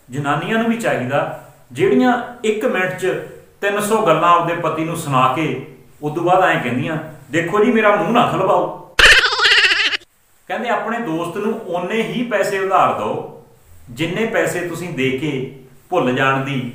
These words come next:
ਸਮਰੱਥਾ ਰੱਖਦੇ ਹੋ। ਜਿਹੜੇ ਡਾਕਟਰ ਹੁੰਦੇ ਨੇ, ਡਾਕਟਰਾਂ ਤੋਂ ਜ਼ਿਆਦਾਤਰ ਇਹ ਗੱਲ ਸੁਣਨ ਨੂੰ ਮਿਲਦੀ ਆ ਵੀ ਜੇ ਤੁਸੀਂ ਪਹਿਲਾਂ ਲੈ ਆਉਂਦੇ ਨਾ, ਤਾਂ ਸ਼ਾਇਦ ਮਰੀਜ਼ ਬਚ ਜਾਂਦਾ। ਆਈ ਇੱਕ ਐਕਸੀਡੈਂਟ ਦਾ ਕੇਸ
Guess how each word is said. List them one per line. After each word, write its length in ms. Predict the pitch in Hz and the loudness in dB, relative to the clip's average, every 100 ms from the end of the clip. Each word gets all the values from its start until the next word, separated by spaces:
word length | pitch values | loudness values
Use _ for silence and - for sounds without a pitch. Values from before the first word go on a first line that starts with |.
| - - - - | -14 -20 -20 -20
ਸਮਰੱਥਾ 640 | - 127 120 117 156 - | -6 0 0 0 0 2
ਰੱਖਦੇ 240 | - 135 98 | 0 -2 -8
ਹੋ। 80 | 85 - - - 494 - 494 440 440 453 415 370 440 415 - - - _ _ _ _ _ - | -12 -14 -8 4 6 6 4 2 2 4 4 2 0 -4 -6 -16 -20 _ _ _ _ _ -14
ਜਿਹੜੇ 220 | 143 240 | -8 -4
ਡਾਕਟਰ 380 | 240 151 147 196 | 0 0 0 -6
ਹੁੰਦੇ 280 | 196 185 185 | -6 -4 -6
ਨੇ, 80 | - _ - - _ - | -8 _ -20 -20 _ -10
ਡਾਕਟਰਾਂ 500 | 135 135 135 196 202 | -2 -2 -2 -2 0
ਤੋਂ 140 | - | 0
ਜ਼ਿਆਦਾਤਰ 600 | - 135 170 180 208 208 | 2 2 2 4 2 0
ਇਹ 200 | 185 285 | -2 0
ਗੱਲ 160 | 269 226 | 2 2
ਸੁਣਨ 260 | - 196 185 | 0 -4 -6
ਨੂੰ 160 | 180 | -6
ਮਿਲਦੀ 280 | 139 113 120 | -6 -4 -2
ਆ 280 | 151 156 - - | -2 -4 -10 -10
ਵੀ 120 | 170 | -6
ਜੇ 200 | 214 185 | 0 0
ਤੁਸੀਂ 300 | 190 214 226 | 0 -2 -4
ਪਹਿਲਾਂ 320 | 202 196 262 240 | -4 -2 2 2
ਲੈ 100 | 202 | 2
ਆਉਂਦੇ 220 | 170 170 | 0 -2
ਨਾ, 280 | 208 202 - - - | -4 -6 -10 -12 0
ਤਾਂ 120 | 196 | 2
ਸ਼ਾਇਦ 420 | 202 170 165 170 | 4 4 2 2
ਮਰੀਜ਼ 280 | 165 160 147 | 0 0 0
ਬਚ 300 | 131 120 104 | 2 2 0
ਜਾਂਦਾ। 340 | 92 82 85 - - - - - - - - 160 | -6 -8 -10 -14 -20 -20 -20 -20 -20 -20 -4 2
ਆਈ 240 | 180 220 | 2 2
ਇੱਕ 200 | 220 - 208 - - - | 2 2 2 0 -4 0
ਐਕਸੀਡੈਂਟ 500 | 165 - 208 190 190 | 0 0 0 2 4
ਦਾ 120 | 190 | 4
ਕੇਸ 400 | 185 156 165 - | 4 0 -4 -4